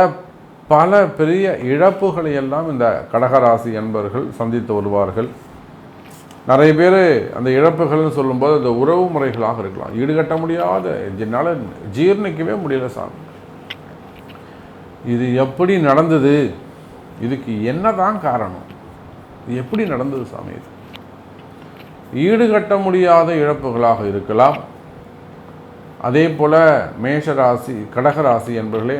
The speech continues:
மேஷத்தில் இருக்கக்கூடிய செவ்வாய் பகவான் நாலாவது பார்வையாக இந்த கடகத்தை பார்க்கிறார். அப்ப இந்த மாதம் உங்களுக்கு ஒரு நல்ல ஒரு தைரியம் கிடைக்கும், ஒரு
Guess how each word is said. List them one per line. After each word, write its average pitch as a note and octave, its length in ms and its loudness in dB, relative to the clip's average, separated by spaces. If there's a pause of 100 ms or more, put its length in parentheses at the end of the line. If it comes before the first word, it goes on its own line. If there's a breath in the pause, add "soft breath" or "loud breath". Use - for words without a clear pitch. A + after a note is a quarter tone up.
(120)
மேஷத்தில் D3 680 -4
இருக்கக்கூடிய A2 640 -6 (100)
செவ்வாய் B2 460 -2
பகவான் A2 420 -4 (960)
நாலாவது E3+ 800 8 (160)
பார்வையாக B2+ 720 4 (200)
இந்த A#2 140 -2 (140)
கடகத்தை C3 480 -2 (180)
பார்க்கிறார். - 560 -6 (1600)
அப்ப F3 120 0 (140)
இந்த D#3+ 120 0 (100)
மாதம் F#3+ 280 -2
உங்களுக்கு E3 300 0
ஒரு C#3 180 0
நல்ல F3 200 2 (140)
ஒரு D#3 140 0 (180)
தைரியம் G3 560 2
கிடைக்கும், A#2+ 420 -8 (1300)
ஒரு B2 120 0